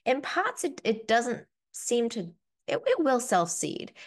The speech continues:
um, but it, it, it seems to really like to go into the ground and take over larger spaces.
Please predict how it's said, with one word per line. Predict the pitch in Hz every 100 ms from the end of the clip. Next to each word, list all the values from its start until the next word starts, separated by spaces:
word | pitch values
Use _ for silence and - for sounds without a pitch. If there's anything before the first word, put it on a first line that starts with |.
| - -
um, | 185 170 -
but | 233
it, | 226 220
it, | 220 220
it | 220 220
seems | - 254 254 254
to | 202
really | 170 175 202 190 175
like | 165 156
to | -
go | 160 156 147
into | 147 170
the | 143
ground | 147 147 147 147
and | - 143 - _ -
take | - 170
over | 170 156 160
larger | 143 143 139 139
spaces. | - - 139 151 - - 220